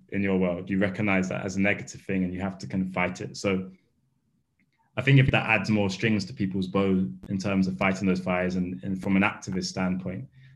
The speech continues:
that's only a, that's only a good thing. The, the tricky thing is to keep up, to keep it up as a sustained period of resistance, because that's the only way that you'll be able to,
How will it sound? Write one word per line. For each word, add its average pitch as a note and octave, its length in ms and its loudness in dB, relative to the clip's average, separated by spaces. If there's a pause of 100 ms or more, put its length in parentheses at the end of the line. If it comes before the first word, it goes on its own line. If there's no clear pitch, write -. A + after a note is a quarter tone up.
that's - 220 -4
only G2 220 4
a, F#2 260 0
that's - 200 -6
only G2 220 2
a F#2 40 2
good B2 220 0
thing. F2 400 -8 (120)
The, F#2 380 -2 (140)
the - 100 -12
tricky G2+ 540 0 (500)
thing G2+ 180 2
is F2+ 140 0
to - 100 -10
keep G#2 300 -8
up, - 280 -8 (280)
to - 80 -12
keep A2 240 -4
it G2 60 0
up - 260 0
as G2+ 140 -6
a F#2+ 60 -2
sustained F#2+ 760 0 (220)
period G2 680 0 (340)
of F#2 240 -2
resistance, A2 760 0 (420)
because G2 340 0
that's G2+ 220 -2
the G#2 160 2
only G2+ 200 2
way F#2 420 2 (560)
that F#2+ 200 -2
you'll F#2+ 120 2
be G2 140 2
able F#2+ 220 2
to, G2+ 180 -4